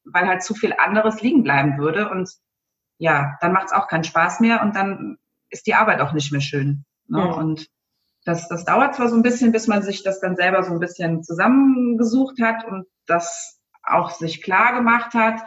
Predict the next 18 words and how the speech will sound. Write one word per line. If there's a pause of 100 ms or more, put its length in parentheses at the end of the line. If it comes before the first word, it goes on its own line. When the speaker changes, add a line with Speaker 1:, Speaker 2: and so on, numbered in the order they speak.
(280)
Speaker 1:
dass
es
vollkommen
okay
ist,
wenn
ich
sage,
ich
habe
halt (120)
nur
zwei
Stunden
an
diesem
Tag
Zeit.